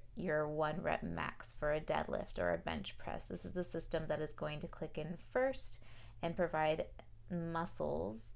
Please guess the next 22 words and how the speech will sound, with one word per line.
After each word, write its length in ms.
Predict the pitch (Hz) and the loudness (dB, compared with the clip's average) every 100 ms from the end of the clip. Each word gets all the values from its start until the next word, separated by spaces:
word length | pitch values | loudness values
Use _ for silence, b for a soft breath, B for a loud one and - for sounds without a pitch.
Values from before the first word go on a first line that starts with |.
| - | 2
the 140 | 214 | 2
energy 420 | 160 160 156 160 156 | 2 0 -2 -2 0
that 220 | 156 - | 0 0
they 140 | 160 | -2
need 520 | 160 160 165 151 151 - | -2 -2 -2 -2 -4 -2
in 180 | 160 | -2
order 340 | 151 156 156 156 - | 0 0 2 -2 -4
to 560 | - - 165 160 160 B B B | -8 -4 -2 -2 -4 B B B
tackle 480 | - - 165 - 160 | -8 0 0 2 -2
th-, 160 | - - - | -2 -6 -8
tackle 340 | - 233 233 175 | 0 2 4 4
that 180 | 147 | 2
stimuli. 640 | - - 156 147 131 - - - - - - | 0 -2 0 0 0 0 -4 -8 -10 -12 -4
And 300 | 165 165 165 | -2 0 -2
so 480 | - 165 160 160 170 | 2 6 6 6 4
thinking 360 | 202 202 202 | 0 0 2
of 100 | 190 | 4
it 140 | 185 180 | 4 4
like 140 | 175 | 0
a 40 | 165 | 0
rechargeable 640 | 160 - 170 - 151 - | -2 -2 -4 0 -2 4
battery, 600 | 214 233 226 220 208 208 | 6 8 6 4 4 0